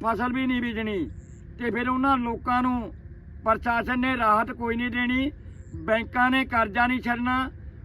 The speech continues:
ਬੈਂਕਾਂ ਨੇ ਵਿਆਜ ਨਹੀਂ ਛੱਡਣਾ। ਸਾਡੇ ਲੋਕਾਂ ਦੇ ਉੱਤੇ ਜਿਹੜੀ ਕਿਸ਼ਤ ਆਈ ਪਈ ਹੈ, ਇਸ ਕਰਕੇ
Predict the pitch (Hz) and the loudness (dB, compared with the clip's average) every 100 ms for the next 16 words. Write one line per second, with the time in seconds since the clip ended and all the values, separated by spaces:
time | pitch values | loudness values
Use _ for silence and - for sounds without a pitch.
0 | 160 170 233 - 247 254 262 196 214 220 | -8 0 0 2 2 2 2 2 4 4
1 | 240 254 226 233 233 254 262 - - - | 2 -2 0 -2 0 0 0 -4 -12 -16
2 | - - - 214 226 254 226 214 240 247 | -16 -10 2 4 4 2 2 0 0 2
3 | 254 233 240 247 247 254 - 247 247 247 | 2 0 -2 -2 0 -2 -2 0 0 4
4 | 254 240 - 220 214 190 139 - - - | 4 4 2 0 2 2 -2 -10 -14 -14
5 | - 214 240 247 - 247 233 262 247 240 | -10 -2 0 0 0 0 0 0 0 0
6 | 202 | -2